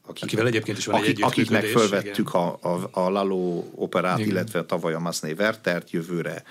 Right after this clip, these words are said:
Speaker 1: további francia romantikus operát, huszonhat januárjára keresünk most éppen az énekeseket az után következő produkcióhoz, és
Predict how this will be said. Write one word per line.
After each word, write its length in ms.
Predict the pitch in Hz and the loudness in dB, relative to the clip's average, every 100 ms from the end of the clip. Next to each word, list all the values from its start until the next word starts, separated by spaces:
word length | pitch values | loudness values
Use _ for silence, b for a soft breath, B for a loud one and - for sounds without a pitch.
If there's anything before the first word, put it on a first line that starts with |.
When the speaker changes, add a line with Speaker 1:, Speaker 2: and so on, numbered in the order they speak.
| B B B B _ _ | B B B B _ _
Speaker 1:
további 360 | 120 113 98 - | 0 2 0 -2
francia 460 | - 80 80 82 | -2 -2 -2 -2
romantikus 540 | 85 82 82 - - - | -2 -2 -6 -8 -8 -8
operát, 400 | 76 71 73 - | -4 -4 -4 -2
huszonhat 720 | 117 - 90 87 82 - - - | -4 -2 -4 -4 -6 -12 -16 -8
januárjára 800 | 90 85 85 82 78 85 - 85 - | -6 -4 -4 -6 -6 -8 -6 -8 -6
keresünk 400 | 82 80 - - | -8 -6 -8 -8
most 200 | - - | -8 -6
éppen 200 | - - | -6 -8
az 120 | - | -6
énekeseket 500 | 82 85 95 92 87 | -6 -6 -10 -8 -6
az 80 | 85 101 | -4 -4
után 240 | 101 110 | -4 -4
következő 440 | 120 143 - 131 | -4 -8 -4 -4
produkcióhoz, 800 | 139 135 139 139 139 139 160 151 B B B B B B B _ _ _ | -2 -2 -4 -4 -4 -2 -4 -6 B B B B B B B _ _ _
és 560 | 113 110 107 107 - | 2 4 4 2 -2